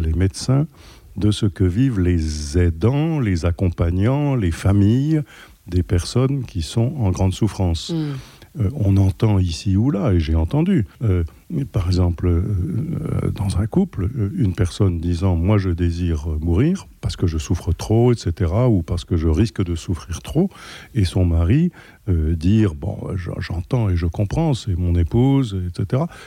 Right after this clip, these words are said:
Speaker 1: mais en même temps, euh, je n'arrive pas du tout à me faire à cela. » Donc, je crois qu'il faut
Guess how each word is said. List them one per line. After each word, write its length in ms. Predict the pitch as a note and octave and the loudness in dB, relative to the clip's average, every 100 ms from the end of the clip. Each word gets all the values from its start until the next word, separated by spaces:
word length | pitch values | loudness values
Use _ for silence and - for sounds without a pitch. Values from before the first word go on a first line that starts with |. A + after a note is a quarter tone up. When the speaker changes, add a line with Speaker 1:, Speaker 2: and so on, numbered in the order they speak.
| - A2 | -8 0
Speaker 1:
mais 100 | G2 | 2
en 100 | F#2 | 2
même 240 | F2+ F2 | 0 -2
temps, 220 | C3 E3+ - - - G#3+ | 0 -2 -4 -12 -14 -2
euh, 240 | A2+ F#2+ G#3 | 0 0 -2
je 180 | G#2 F2+ | -2 0
n'arrive 380 | E2+ E2 E2 | 2 2 0
pas 160 | - A2 | -2 -2
du 160 | F#2+ F#2+ | 0 0
tout 220 | D#3 B2 | 2 0
à 40 | |
me 120 | F2+ | 0
faire 240 | F2 A#2+ G2+ | -2 -2 -2
à 60 | |
cela. » 260 | F2+ C3+ G2+ - - | 0 0 0 -4 -6
Donc, 340 | B2+ B2+ C#3+ | -2 -2 -2
je 120 | - - | -6 -4
crois 160 | D3 | -4
qu'il 180 | - G2 | -2 -6
faut 260 | - C3+ | 0 2